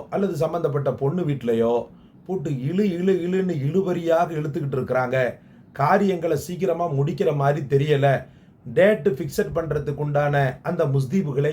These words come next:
இல்ல. இதே போல இன்னொரு சூழ்நிலை எப்படின்னு சொன்னா, நல்ல அழகான முறையில வேலை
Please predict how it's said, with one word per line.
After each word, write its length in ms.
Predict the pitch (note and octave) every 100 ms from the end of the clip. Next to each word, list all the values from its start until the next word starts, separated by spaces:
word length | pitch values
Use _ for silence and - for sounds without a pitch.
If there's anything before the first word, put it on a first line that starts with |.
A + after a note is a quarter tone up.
| C#3
இல்ல. 200 | C3 C#3+ B2+ - - -
இதே 160 | E3+ G3
போல 240 | D3 F#3
இன்னொரு 400 | G3 F#3 G#3+ F#3+ D3+
சூழ்நிலை 440 | D3+ C#3+ A2+ G#2 - - - _ _ _
எப்படின்னு 340 | D3+ E3+ G3 E3
சொன்னா, 560 | C3+ C3 F#3+ D3 A2 - - - - - - - -
நல்ல 220 | D3+ G3 A3
அழகான 520 | D#3 F3+ F3+ G3+ A3+
முறையில 400 | G3 D#3+ E3 E3
வேலை 240 | C#3+ D#3